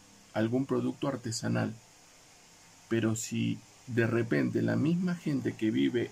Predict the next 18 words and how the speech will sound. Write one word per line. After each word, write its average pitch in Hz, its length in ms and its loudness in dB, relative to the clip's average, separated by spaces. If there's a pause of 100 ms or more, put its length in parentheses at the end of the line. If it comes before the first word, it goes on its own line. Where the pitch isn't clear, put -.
en 110 220 0
tu 113 140 0
cuadra 117 500 2 (500)
o 117 120 0
a 117 60 2
la 120 120 2
vuelta 135 560 0
no 175 400 2
conoce 165 560 2 (800)
el 113 180 2
trabajo 120 480 0
que 117 100 0
vos 117 220 0
realizás, 127 640 -2 (760)
ahí 127 160 -2
estás 120 280 -2
fallando 107 420 0
vos. 110 400 -4